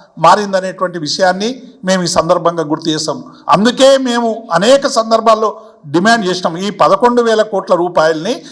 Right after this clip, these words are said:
మీరు రెండు విడతలో, మూడు విడతలో చెల్లించి క్లియర్ చేయండి. ఇవాళ రిటైర్ అయిన ఉద్యోగులందరూ కూడా తాము కన్నీళ్లు గారుస్తా ఉన్నారు, తమ దైనందిన జీవితం నడవక చాలా ఇబ్బందులు పడుతున్నటువంటి నేపథ్యంలో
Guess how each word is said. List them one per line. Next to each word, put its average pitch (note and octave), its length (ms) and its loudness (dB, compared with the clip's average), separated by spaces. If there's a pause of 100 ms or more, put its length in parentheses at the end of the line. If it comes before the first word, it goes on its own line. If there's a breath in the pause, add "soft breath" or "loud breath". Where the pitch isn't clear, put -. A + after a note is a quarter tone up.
(180 loud breath)
మీరు G3 240 2
రెండు G3 220 4
విడతలో, G#3+ 520 2
మూడు G#3+ 280 0
విడతలో F#3+ 600 2 (400 loud breath)
చెల్లించి D#4 360 2
క్లియర్ C4 380 2
చేయండి. F#3+ 420 -2 (140)
ఇవాళ A3 240 4
రిటైర్ A#3+ 380 2
అయిన B3 180 -2
ఉద్యోగులందరూ A3 680 0
కూడా A3 340 2 (460 loud breath)
తాము G#3+ 520 2
కన్నీళ్లు A#3+ 380 2
గారుస్తా A3 420 2
ఉన్నారు, F#3+ 480 0
తమ G3+ 340 2 (380 loud breath)
దైనందిన B3 640 4
జీవితం B3 600 2
నడవక A#3 540 2 (340)
చాలా G#3+ 160 6
ఇబ్బందులు B3 540 2
పడుతున్నటువంటి A3 720 -2
నేపథ్యంలో F#3 800 0